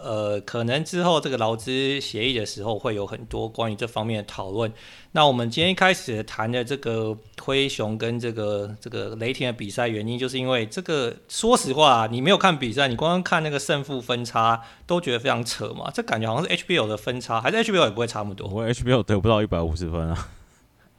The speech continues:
Speaker 1: 哦，这H B O问题是他们没办法得到一百五十分，
Speaker 2: 这可能黑豹旗的分差吧。
Speaker 1: 不是分差不会差那么多。黑豹旗，你说是棒球吧？
Speaker 2: 这分差差七十几分，可能有可能。
Speaker 1: OK，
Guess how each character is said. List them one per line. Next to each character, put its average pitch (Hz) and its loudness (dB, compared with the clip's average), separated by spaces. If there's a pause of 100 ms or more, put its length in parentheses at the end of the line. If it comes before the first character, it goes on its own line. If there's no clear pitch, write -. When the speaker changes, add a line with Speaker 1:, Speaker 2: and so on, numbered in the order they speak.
(320)
Speaker 1:
哦， - -14 (340)
这 131 2 (340)
H 160 -2
B 160 2
O 147 6
问 147 2
题 127 0
是 127 -4
他 139 2
们 135 2
没 120 0
办 123 4
法 117 2
得 107 -2
到 110 0
一 - -6
百 107 -2
五 101 0
十 - -10
分， 165 2
Speaker 2:
这 107 2
可 110 4
能 139 2
黑 123 6
豹 117 8
旗 110 0
的 110 2
分 - -
差 - -
吧。 - -
Speaker 1:
不 104 -2
是 - -
分 - -
差 - -
不 - -
会 90 -2
差 87 -4
那 82 -2
么 80 -2
多。 - -2 (1600)
黑 208 2
豹 254 8
旗， 135 -2
你 120 -4
说 170 2
是 214 4
棒 180 6
球 101 -2
吧？ 101 -2 (120)
Speaker 2:
这 143 4
分 151 0
差 143 2
差 147 2
七 147 -2
十 127 -6
几 95 -4
分， 98 0
可 98 -4
能 90 2 (180)
有 117 4
可 95 -6
能。 90 -12 (1400)
Speaker 1:
OK， 104 -6